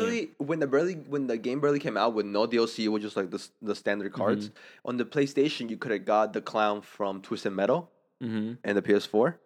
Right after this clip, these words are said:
Speaker 1: You know Twisted Metal, right?
Speaker 2: Yeah.
Speaker 1: The car game.
Speaker 2: Yeah.
Speaker 1: And, like, uh, it was a huge car, and I think the hitboxes was a thing there. But, but that was when the Burly game came out, and it was, like, O P,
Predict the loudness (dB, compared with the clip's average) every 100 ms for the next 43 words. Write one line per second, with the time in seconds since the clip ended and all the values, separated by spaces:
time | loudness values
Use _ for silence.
0 | _ _ _ _ _ _ -20 _ -4 -2
1 | -2 -4 0 0 0 2 4 4 4 2
2 | 2 4 4 6 6 4 2 4 4 2
3 | 2 4 6 4 2 0 -2 -4 -2 -4
4 | 0 4 4 4 2 0 0 0 -2 0
5 | 0 2 2 2 -4 -6 -2 0 0 0
6 | -2 0 0 -2 -4 _ -20 -2 0 2
7 | 4 4 4 2 -2 0 2 2 2 2
8 | -2 -4 -2 -2 0 0 0 2 2 2
9 | 0 -2